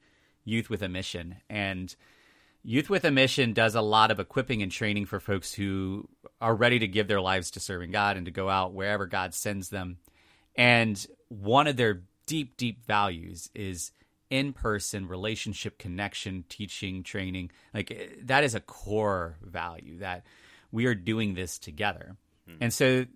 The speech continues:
Speaker 1: there could be a natural resistance to virtual stuff. And it was hard for a lot of Y W A M folks when the pandemic hit and a lot of classes had to be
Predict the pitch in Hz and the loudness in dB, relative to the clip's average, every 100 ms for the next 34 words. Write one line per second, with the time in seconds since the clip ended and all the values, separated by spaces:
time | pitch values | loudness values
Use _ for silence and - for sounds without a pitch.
0 | _ 120 135 131 139 104 - 123 120 110 | _ 0 0 4 2 0 0 2 4 2
1 | 113 131 - 120 101 90 95 135 - 95 | 2 0 0 0 0 -2 -2 -2 -2 -6
2 | 90 - - - 87 113 117 - 92 - | -6 -10 -10 -10 -4 -2 -2 -4 -10 -6
3 | 98 135 156 196 - 190 226 - 113 104 | -4 -2 0 0 0 0 0 0 2 2
4 | 98 92 98 98 92 107 101 - - 104 | 0 0 -2 -2 -2 -2 -2 -4 -4 -4
5 | 98 95 104 90 120 127 - 104 104 _ | -4 -4 -4 -2 -2 -2 0 -2 -2 _
6 | _ _ _ _ 113 113 107 113 123 - | _ _ _ _ 4 6 8 8 8 2
7 | 113 117 123 104 - 104 101 - 95 104 | 4 4 4 -6 -2 0 0 -4 -4 -2
8 | 101 101 | 0 -2